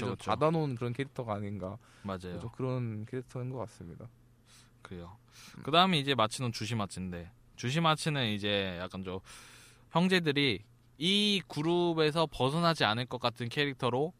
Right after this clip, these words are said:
Speaker 2: 음.
Speaker 1: 이 주시마츠를 보고 있고
Speaker 2: 음.
Speaker 1: 그래서 좀 당연하게 무시하는
Speaker 2: 엄마도 무시하잖아요.
Speaker 1: 그쵸. <laughs> 당연하게 무시하는 그런 캐릭터라고 볼 수 있습니다. 왜냐면은 이 그룹이 유지되는 이유가 이제 니트를 벗어나지 않기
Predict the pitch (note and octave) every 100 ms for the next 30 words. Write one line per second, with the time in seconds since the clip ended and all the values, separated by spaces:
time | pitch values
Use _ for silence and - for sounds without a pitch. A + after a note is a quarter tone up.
0 | C3+ B2 G2 A2+ C3+ B2+ B2 A2+ G2+ G2
1 | G2 E2 - C3+ - - - F2+ A2 A2+
2 | A2+ C3+ C3+ B2+ - - - - - -
3 | - C3 D3+ G#3 G3+ F#3+ F3 D3+ A2+ A#2
4 | C#3 B2 F#2+ D#2+ - - - _ _ -
5 | - C#3+ G3+ D#3+ B2 A#2+ G2+ E2+ E2 -
6 | A2 - F2+ - - F3 - - - -
7 | - C3+ F3+ F3+ E3 C3+ A2 A2 B2 A2
8 | G#2 A2+ - G#2+ B2 A#2 A2 G2 F#2+ -
9 | F#2+ - E2 D#2+ E2 G2 C#3 F#3 F#3 F3
10 | F3 F3 - - - C#3 C#3 D3+ E3+ F3
11 | C#3+ A2+ B2 C#3+ D3 C#3 G#2+ G#2+ G#2+ G#2
12 | F#2 G#2 G2+ G2 G#2 B2 - D#3 C3+ A#2
13 | B2+ C3+ A#2+ G2 G2+ - A#2+ A2+